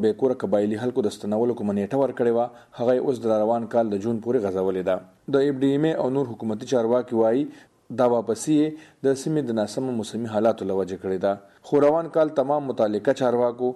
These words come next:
د واپسۍ عمل د دې کال د اخره پورې سرته رسولو وعده په دوام سره کوله او د فاټا تر ټولو غټ انتظامی افسر، اډیشنل چیف سیکریټري فدا وزیر ډیو ریډیو ته ویلي وو.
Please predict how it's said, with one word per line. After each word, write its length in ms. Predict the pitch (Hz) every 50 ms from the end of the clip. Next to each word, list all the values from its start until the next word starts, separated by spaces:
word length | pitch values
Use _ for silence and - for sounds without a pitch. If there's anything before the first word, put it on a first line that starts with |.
| - - - _ -
د 100 | 127 127
واپسۍ 420 | 131 131 123 131 123 127 151 147 - 139
عمل 200 | 139 143 139 127
د 100 | 123 117
دې 180 | 127 139 135 139 - 139
کال 160 | 131 131 117
د 100 | - - 113
اخره 200 | 113 135 131 127 127
پورې 220 | - 139 131 127 131
سرته 260 | 139 127 120 120 104
رسولو 400 | 104 - 117 110 123 127 123 110
وعده 260 | 107 104 107 113 120 113 117
په 100 | 113 95
دوام 260 | 110 117 120 110 101 -
سره 140 | - 98 92 92 -
کوله 280 | 92 92 92 92 95 98 - - - - _ -
او 60 | 110 113 113
د 80 | 117 113
فاټا 240 | - 113 107 123 120 117 -
تر 100 | 113 101 -
ټولو 180 | 127 117 113 110
غټ 220 | 135 131 135 131
انتظامی 480 | 113 98 107 101 101 104 104 110 113 117 107
افسر، 340 | 98 - - - 127 127 131 127 - - - _ -
اډیشنل 340 | 117 120 135 131 139 143 131 127
چیف 160 | - 107 92 -
سیکریټري 340 | - 98 110 95 - 127 131 123
فدا 180 | 120 101 104 101 101
وزیر 240 | 101 98 127 127 113 107
ډیو 160 | 107 113 113
ریډیو 220 | 110 101 101 95 -
ته 80 | 98 95 98
ویلي 260 | 104 110 117 120 123
وو. 60 | 127